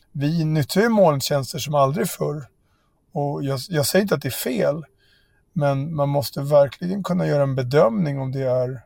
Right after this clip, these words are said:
rätt leverantör man väljer, om den är så pass bra som den ska vara för att skydda ens data.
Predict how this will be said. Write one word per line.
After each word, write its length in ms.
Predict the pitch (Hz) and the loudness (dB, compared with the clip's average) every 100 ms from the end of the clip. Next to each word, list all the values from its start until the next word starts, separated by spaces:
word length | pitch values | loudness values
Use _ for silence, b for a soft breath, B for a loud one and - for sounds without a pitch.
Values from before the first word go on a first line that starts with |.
| _ | _
rätt 580 | - 143 - - - - _ _ _ _ _ _ _ | -6 -4 -4 -8 -16 -16 _ _ _ _ _ _ _
leverantör 600 | - 147 143 139 - 156 | -2 2 4 4 4 4
man 180 | 151 139 | 4 2
väljer, 340 | 139 170 170 139 | 2 2 2 -2
om 120 | 135 | -2
den 180 | 135 135 | -4 -4
är 60 | |
så 140 | 127 139 | -6 -8
pass 260 | 139 - | -10 -8
bra 220 | 147 135 | -2 -2
som 220 | 135 143 135 | -2 -6 -6
den 160 | 131 | -6
ska 340 | - - 269 240 | 0 4 4 6
vara 260 | 151 135 | 4 2
för 120 | 127 | 0
att 60 | 151 | -10
skydda 280 | - 147 139 | -10 -8 -6
ens 320 | 147 139 131 | -6 -8 -6
data. 380 | 143 139 - | -6 -6 -10